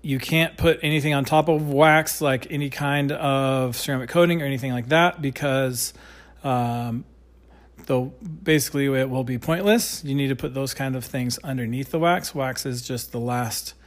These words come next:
thing that you do prote-, to protect your paint. Um, the one thing I do wanna say that's good about wax is that there's a, there's,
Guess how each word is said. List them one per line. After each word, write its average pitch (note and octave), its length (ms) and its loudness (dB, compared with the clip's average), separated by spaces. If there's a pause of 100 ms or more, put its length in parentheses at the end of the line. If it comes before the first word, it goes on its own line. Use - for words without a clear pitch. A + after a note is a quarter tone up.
(220)
thing D3 220 -2
that C#3+ 120 -2
you C3 120 -4
do E3+ 260 6
prote-, D3 420 -6
to D3+ 160 -4
protect B2+ 360 -4
your B2 80 -8
paint. C3+ 260 -6 (560)
Um, C3+ 400 2 (400)
the D3 100 6
one F#3+ 140 10
thing G3+ 140 8
I G3 60 10
do G3 140 10
wanna G#3 180 10
say G3 240 8
that's F#3 360 8
good F3+ 140 8
about F3 220 8
wax F3 360 8
is D#3+ 380 0
that D#3 220 6
there's D#3 240 6
a, D3+ 500 6
there's, D#3 580 2